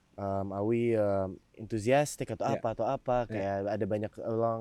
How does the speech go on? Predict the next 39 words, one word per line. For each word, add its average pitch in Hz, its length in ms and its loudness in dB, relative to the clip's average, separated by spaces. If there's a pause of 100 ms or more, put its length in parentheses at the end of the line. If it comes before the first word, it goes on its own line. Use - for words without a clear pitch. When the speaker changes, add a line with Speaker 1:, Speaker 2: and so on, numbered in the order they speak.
(120)
Speaker 1:
like, 101 160 -6
about 101 240 -2
two 131 80 -4
hundred 143 240 -4
questions, 208 560 -6
Speaker 2:
Yeah. 104 240 -8
Speaker 1:
multiple 139 320 0
choice 147 160 2
that 143 80 4
you 143 160 4
do 156 160 6
about 120 160 2
yourself, 127 480 2
and 123 80 -4
then 123 160 -2
you 107 80 -2
get 113 80 2
reflect. 104 400 -2 (240)
Speaker 2:
Yeah. 117 160 0
Speaker 1:
I 123 80 0
think 160 160 6
that's 156 80 4
also 143 240 2
a - 20 0
good 117 140 2
way 117 160 2
to 104 160 -4
also 104 160 -4
know 110 160 -2
about 98 160 -2
yourself. 95 240 -6
Speaker 2:
Yeah. 107 80 -4
Speaker 1:
Karena 117 80 -2
di 117 80 -4
situ 123 160 -2
aku 139 80 -4
juga 110 240 -2
bisa 113 160 2
lihat, 127 160 4